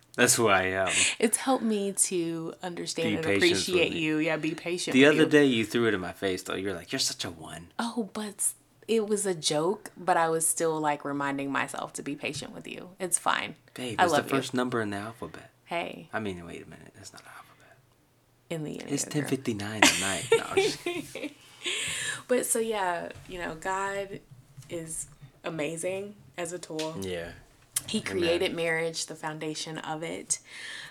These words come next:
Speaker 2: Um, you know, the Enneagram is amazing. Go out and check out our last episode, episode twenty-five.
Speaker 1: <laughs>
Speaker 2: All right. A few weeks ago, we went to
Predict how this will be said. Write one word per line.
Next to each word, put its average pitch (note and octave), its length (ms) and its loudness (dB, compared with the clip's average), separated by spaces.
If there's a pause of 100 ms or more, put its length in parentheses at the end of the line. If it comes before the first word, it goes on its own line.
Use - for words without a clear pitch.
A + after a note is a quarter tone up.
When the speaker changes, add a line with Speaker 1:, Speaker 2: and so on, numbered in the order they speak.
(180)
Speaker 2:
Um, D#3+ 760 -4 (180)
you E3+ 120 -8
know, D#3 160 -2
the D#3 160 -4
Enneagram D#3 880 -6 (440)
is D#3 440 -2
amazing. D3+ 640 -8 (580)
Go D#3+ 180 -2
out D3+ 200 0
and D#3 200 -8 (200)
check - 340 -4
out D#3+ 240 0
our D#3 140 -2
last D3+ 360 -2
episode, D#3 460 -4
episode D3+ 380 -4
twenty-five. D#3 640 -2 (500)
Speaker 1:
<laughs> - 160 -20
Speaker 2:
All A#3 120 6
right. D#3 340 0 (1200)
A G3+ 60 -2
few G#3+ 240 0
weeks G3 240 0
ago, E3+ 260 -6
we E3+ 160 -6
went E3 600 -8 (280)
to D#3 440 -2